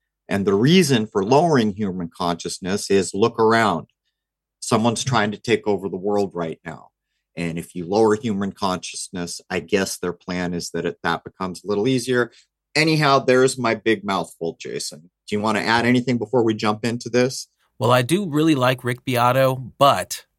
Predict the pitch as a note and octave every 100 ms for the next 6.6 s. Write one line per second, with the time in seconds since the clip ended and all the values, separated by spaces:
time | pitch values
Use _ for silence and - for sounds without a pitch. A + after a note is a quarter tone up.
0 | _ _ _ G#2+ F#2 - C#3+ - C3 C3+
1 | C3+ D3 B2+ - A2+ G2 A2 A#2 A2+ G#2+
2 | - - G#2+ G#2+ - G#2 G#2 G2+ G2+ G2
3 | F#2+ _ _ F2+ F2+ G#2 G#2+ F#2+ F#2 -
4 | - _ _ E2+ F#2 D#2+ - B2 G2+ G2+
5 | G2 F#2 - - - F#2+ F#2 G2 G2 -
6 | G2 F2+ F2 F2 D2 -